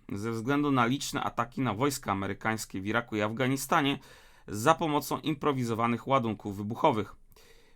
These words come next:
Po angielsku Improvised Explosive Device, w skrócie I E D, pisane jako I E D, a w Wojsku Polskim nazywanych,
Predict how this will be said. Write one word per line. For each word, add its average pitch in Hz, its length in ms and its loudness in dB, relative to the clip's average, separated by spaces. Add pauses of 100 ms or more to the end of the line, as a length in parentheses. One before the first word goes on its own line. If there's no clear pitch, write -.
(100)
Po 165 140 6
angielsku 156 680 2 (100)
Improvised 143 720 2
Explosive 107 500 -2
Device, 117 540 6 (340)
w - 60 -18
skrócie - 540 -4 (220)
I 104 300 -2
E 95 40 -2
D, 113 340 0
pisane 107 400 0
jako - 420 -6
I 139 200 -2
E 98 160 -2
D, 120 340 2 (560)
a - 100 -4
w 139 60 -4
Wojsku 185 360 0
Polskim 143 680 0 (100)
nazywanych, 123 840 2